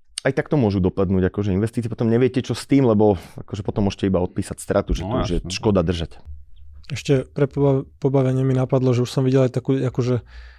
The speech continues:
Speaker 3: pokročilú úvahu, ako teraz nemyslím akože úplne v dobrom, ale že, a, ako hrať, a,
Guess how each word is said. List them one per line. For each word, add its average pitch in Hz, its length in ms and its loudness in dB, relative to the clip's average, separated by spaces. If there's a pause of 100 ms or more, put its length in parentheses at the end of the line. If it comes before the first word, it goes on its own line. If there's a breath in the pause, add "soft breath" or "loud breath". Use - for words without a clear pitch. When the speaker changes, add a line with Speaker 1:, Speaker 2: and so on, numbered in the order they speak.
(120 soft breath)
Speaker 3:
pokročilú 139 640 2
úvahu, 127 320 2
ako 117 160 -4
teraz 120 160 -2
nemyslím 123 320 -2
akože 113 200 0
úplne 123 220 0
v 113 80 0
dobrom, 127 300 2
ale 123 160 2
že, 117 180 2 (380 loud breath)
a, 120 180 0
ako 135 300 2
hrať, 127 500 2
a, 120 560 0